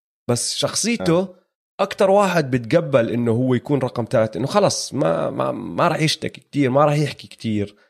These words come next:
Speaker 1: فما بعرف شو يعني.
Speaker 2: في آخر، في الجيم اللي ه-، خسروها أول واحدة ضد الكابز،
Speaker 1: آه.
Speaker 2: اللي راحت لدبل أوفر تايم، آخر ثلاث دقايق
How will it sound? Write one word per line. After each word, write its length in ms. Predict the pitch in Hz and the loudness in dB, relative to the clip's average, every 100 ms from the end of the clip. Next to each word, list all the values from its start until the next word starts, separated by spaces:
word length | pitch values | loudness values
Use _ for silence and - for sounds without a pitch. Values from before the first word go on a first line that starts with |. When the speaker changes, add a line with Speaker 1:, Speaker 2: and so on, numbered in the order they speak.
| _ _ _ _ _ _ | _ _ _ _ _ _
Speaker 1:
فما 1200 | 127 117 107 95 - _ _ _ _ _ _ 127 202 | 2 4 4 0 -6 _ _ _ _ _ _ -6 -4
بعرف 280 | 226 214 160 | -4 -4 -6
شو 180 | - 127 | -8 -8
يعني. 220 | 120 110 | -8 -4
Speaker 2:
في 100 | 110 | 0
آخر، 420 | 147 160 151 - _ _ _ _ _ _ - | 0 2 -2 -4 _ _ _ _ _ _ -8
في 100 | 113 | -4
الجيم 300 | 113 165 143 | 2 2 2
اللي 240 | 120 107 | 0 -2
ه-، 160 | 113 - | -4 -6
خسروها 580 | - 101 135 127 104 - | -10 -4 0 2 2 2
أول 220 | 127 120 | 2 4
واحدة 340 | 120 - 101 | 2 -2 -8
ضد 160 | 104 104 | -8 -10
الكابز، 600 | 101 107 90 - - _ _ - | -4 -2 -2 -8 -20 _ _ -2
Speaker 1:
آه. 120 | 117 | 0
Speaker 2:
اللي 100 | 98 | 2
راحت 320 | 113 120 - | 0 -2 -2
لدبل 340 | 110 104 110 107 | 0 0 0 0
أوفر 220 | 110 104 | 0 -2
تايم، 340 | 104 98 110 - _ _ _ _ - | -4 -6 -8 -16 _ _ _ _ 0
آخر 300 | 151 - 135 | 2 2 -4
ثلاث 480 | 117 - 175 170 123 | -6 -2 0 0 -2
دقايق 460 | 117 110 95 110 | 2 0 0 -8